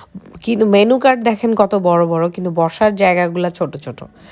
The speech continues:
মানে মেনু কার্ডও বড়, প্লাস হচ্ছে এখানে যে খাবারের যে প্লেটগুলা থাকে সেগুলো basically অনেক বড় থাকে। মানে, মানে আপনারা মানে ইমাজিন করতে পারবেন না এটা। মানে আমি বুঝি, মানে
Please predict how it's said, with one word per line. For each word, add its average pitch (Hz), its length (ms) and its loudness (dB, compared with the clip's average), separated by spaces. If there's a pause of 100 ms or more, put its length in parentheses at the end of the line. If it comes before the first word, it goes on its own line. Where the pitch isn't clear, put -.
(320)
মানে 160 260 0
মেনু 190 420 2
কার্ডও 214 340 0
বড়, 190 340 2
প্লাস 180 420 -2
হচ্ছে 175 380 -6
এখানে 175 440 -4
যে 165 180 -4
খাবারের 160 600 -2
যে 165 140 -6
প্লেটগুলা 160 760 -4
থাকে 160 400 -6 (360)
সেগুলো 185 640 2
basically 175 540 -2
অনেক 170 460 0
বড় 180 240 4
থাকে। 175 400 -4 (680)
মানে, 151 480 -4 (500)
মানে 143 420 -6
আপনারা 185 380 0
মানে 180 220 -4
ইমাজিন 185 420 0
করতে 180 280 0
পারবেন 151 320 -2
না 151 120 -4
এটা। 156 180 -4
মানে 165 180 -4
আমি 170 180 -4
বুঝি, 165 400 -4
মানে 165 320 -2